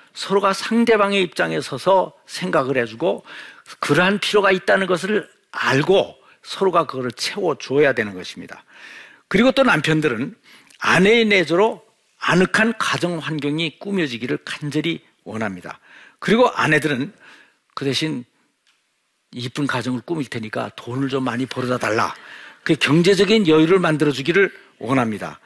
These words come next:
그래서 결혼할 때는 누구나 다 가지고 있는 꿈이 하나 있습니다. 그것은 바로 스위트 홈을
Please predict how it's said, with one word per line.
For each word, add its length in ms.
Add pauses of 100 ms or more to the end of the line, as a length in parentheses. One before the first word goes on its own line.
그래서 220
결혼할 440
때는 260
누구나 240
다 200
가지고 320
있는 180
꿈이 540
하나 260
있습니다. 500 (360)
그것은 300
바로 380 (420)
스위트 520
홈을 580